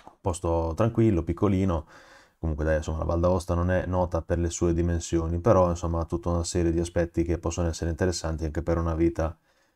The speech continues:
diciamo, tranquilla durante non, eh, il periodo invernale. Detto questo, volevo parlare oggi, ehm,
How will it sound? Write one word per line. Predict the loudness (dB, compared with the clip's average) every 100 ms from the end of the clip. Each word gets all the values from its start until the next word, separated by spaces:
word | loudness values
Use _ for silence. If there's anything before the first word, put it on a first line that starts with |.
| _ -20 _
diciamo, | -8 -6 -4 -6 -10 -4
tranquilla | -2 2 2 2 2 -2 -8 _ _ -14 -14 _
durante | -2 2 2 0 -4 -2
non, | -2 0 0 0
eh, | -2 -6 -10
il | -6
periodo | -2 0 0
invernale. | -2 -4 -6 -10 -12 _ _ _ _ _ _ _ _
Detto | 0 2 2
questo, | 0 -4 -4 -6 -8 _ _ _
volevo | 2 6 6
parlare | 6 6 6
oggi, | 4 2 0 -2 -4 _ _ _ _ _ _
ehm, | -4 -2 -2